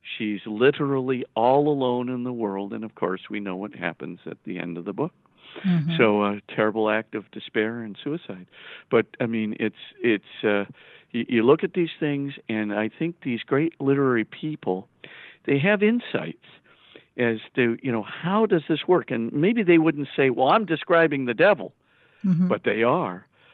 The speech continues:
Speaker 1: because those rationalizations, oh yes, part of them come from our own subconscious and our own ingenuity. But don't,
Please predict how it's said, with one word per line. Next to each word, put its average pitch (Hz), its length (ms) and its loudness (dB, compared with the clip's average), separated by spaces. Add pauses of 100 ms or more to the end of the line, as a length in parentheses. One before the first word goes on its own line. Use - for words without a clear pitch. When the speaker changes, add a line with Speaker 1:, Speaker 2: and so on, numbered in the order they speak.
(140)
Speaker 1:
because 131 320 0
those 147 220 6
rationalizations, 131 1080 -2
oh 233 220 8
yes, 247 340 4
part 180 220 2
of 180 100 -6
them 180 140 -6
come 160 320 -2
from 143 160 -2
our 127 160 4
own 135 220 0
subconscious 131 640 -4
and 120 100 -8
our 113 140 -2
own 123 160 -2
ingenuity. 113 720 -6 (760)
But 117 160 2
don't, 185 260 6